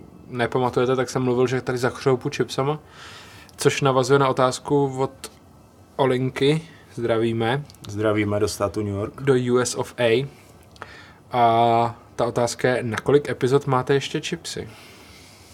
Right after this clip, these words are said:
Speaker 2: No, takže pokud dneska sníme to, co tady máme, tak já už na nic a Báza tak na jednu.
Speaker 1: To je na píču.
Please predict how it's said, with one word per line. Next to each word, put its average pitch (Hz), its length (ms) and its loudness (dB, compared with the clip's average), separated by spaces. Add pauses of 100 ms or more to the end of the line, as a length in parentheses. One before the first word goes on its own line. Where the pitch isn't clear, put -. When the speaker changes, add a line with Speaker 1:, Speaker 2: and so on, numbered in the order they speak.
(440)
Speaker 2:
No, 113 300 2
takže 104 300 0
pokud - 380 -2
dneska 113 520 2
sníme 113 440 -4
to, 110 120 -2
co 110 140 -4
tady 110 240 2
máme, 104 640 4 (480)
tak 107 200 -2
já 110 120 6
už 110 220 -2
na 117 120 0
nic 110 280 -2
a 110 60 -4
Báza 107 340 4
tak 110 200 -4
na 110 140 0
jednu. 101 300 -4 (1600)
Speaker 1:
To 123 80 -2
je 107 100 -2
na 107 100 -6
píču. - 360 -16